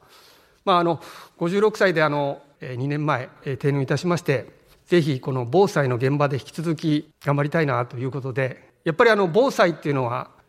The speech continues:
えー、基礎自治体、市町村が頑張らなきゃいけないっていうのを、まあ、現場でつくづく感じておりまして、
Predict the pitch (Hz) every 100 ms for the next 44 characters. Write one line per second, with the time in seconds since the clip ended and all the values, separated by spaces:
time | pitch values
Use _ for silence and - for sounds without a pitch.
0 | _ - 123 - 170 147 135 - 156 139
1 | 151 - _ - - 233 - 117 - 151
2 | 151 - _ - 135 156 170 156 131 127
3 | 113 147 147 139 - 123 117 107 - 151
4 | 139 160 175 175 160 - 208 196 151 135
5 | 139 135 127 135 143 131 135 135